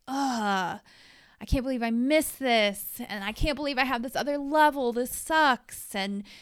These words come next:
all the things. But now it being a month later, 'cause I'm recording this in December twenty twenty-two,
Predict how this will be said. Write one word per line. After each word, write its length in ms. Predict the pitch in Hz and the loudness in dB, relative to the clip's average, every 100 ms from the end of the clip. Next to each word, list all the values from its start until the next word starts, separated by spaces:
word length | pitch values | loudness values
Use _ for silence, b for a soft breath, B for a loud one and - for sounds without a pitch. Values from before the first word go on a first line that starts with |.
| B B B | B B B
all 140 | - 214 | -2 -2
the 100 | 202 | -2
things. 460 | - - - - | -6 -8 -8 -6
But 260 | 226 214 214 208 _ _ _ _ _ - 233 | -2 0 -2 -8 _ _ _ _ _ -8 0
now 320 | 240 240 247 | 4 6 4
it 100 | 220 | 2
being 260 | 226 226 208 | 0 0 0
a 40 | |
month 280 | 208 196 - | -4 -4 -2
later, 380 | 339 254 214 220 | 0 2 0 -2
'cause 140 | 220 | -6
I'm 80 | 196 | -8
recording 360 | 196 220 202 | -8 -8 -6
this 160 | 196 190 | -8 -8
in 100 | 196 | -8
December 440 | 196 - 349 320 | -8 -6 -4 -4
twenty 260 | - 226 196 | -4 -6 -6
twenty-two, 920 | - 196 185 175 - 185 185 185 202 | -8 -10 -8 -8 -6 -4 -2 -4 -6